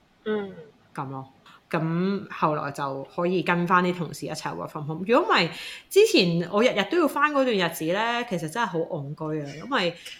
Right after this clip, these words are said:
Speaker 2: 你隔離嗰啲同事同你又唔係 work together 嘅，你哋又唔可以一齊食飯。
Speaker 1: 嗯。嗯。
Speaker 2: 即係對我適應呢間公司係完全冇幫助喎。
Speaker 1: 其實呢，我突然間叮咗一下，我覺得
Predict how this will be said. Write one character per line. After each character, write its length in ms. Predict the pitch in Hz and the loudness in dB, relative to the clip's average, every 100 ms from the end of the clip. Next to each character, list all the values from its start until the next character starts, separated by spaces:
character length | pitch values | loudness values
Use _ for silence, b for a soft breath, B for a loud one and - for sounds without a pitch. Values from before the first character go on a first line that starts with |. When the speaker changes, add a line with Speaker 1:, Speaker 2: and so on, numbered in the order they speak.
| - | -6
Speaker 2:
你 80 | 220 | 2
隔 100 | 254 | 4
離 200 | - 190 | 4 4
嗰 160 | 175 269 | 6 4
啲 80 | 302 | 4
同 180 | 170 160 | -2 -4
事 200 | - 170 | -6 -4
同 260 | 170 151 | -4 -4
你 60 | 147 | -2
又 100 | 170 | -2
唔 100 | 147 151 | -4 -6
係 100 | 147 | -6
work 200 | 151 202 | -4 -4
together 400 | - 147 151 156 | -4 -8 -8 -8
嘅， 400 | - - - - - _ | -8 -10 -12 -18 -18 _
你 100 | 220 | 4
哋 60 | 233 | 6
又 140 | 180 | 6
唔 120 | 143 143 | 4 2
可 120 | 202 | 2
以 40 | |
一 20 | |
齊 220 | 294 190 - | 2 0 -2
食 120 | 160 | -6
飯。 180 | - 160 151 156 151 _ _ _ | -4 -2 -2 -4 -12 _ _ _
Speaker 1:
嗯。 100 | 214 | -8
嗯。 140 | 180 - _ _ _ | -8 -14 _ _ _
Speaker 2:
即 100 | 415 | -6
係 80 | 427 | 4
對 200 | 269 240 | 8 8
我 200 | 233 202 | 8 4
適 140 | - 233 | 4 2
應 240 | 240 196 | 2 4
呢 100 | 214 | 6
間 180 | 240 240 | 6 4
公 200 | 233 247 | 2 0
司 100 | 254 | 0
係 200 | 214 196 | 0 0
完 80 | 170 | -2
全 160 | 143 160 | -2 -4
冇 140 | 151 | -2
幫 240 | 151 175 180 | 2 2 2
助 80 | 170 | 0
喎。 400 | - - - - B B B - | -6 -14 -16 -20 B B B -10
Speaker 1:
其 120 | 196 | -6
實 120 | 175 | -4
呢， 120 | 156 240 285 285 | 2 4 4 0
我 40 | 214 | -2
突 80 | 160 | -4
然 140 | - | -6
間 240 | 196 226 226 _ - | -4 -4 -6 _ -4
叮 220 | 226 220 | -4 -2
咗 60 | 202 160 | -2 -2
一 40 | |
下， 200 | 185 - - | -4 -6 -8
我 60 | - | -4
覺 80 | |
得 160 | 220 320 | -2 -2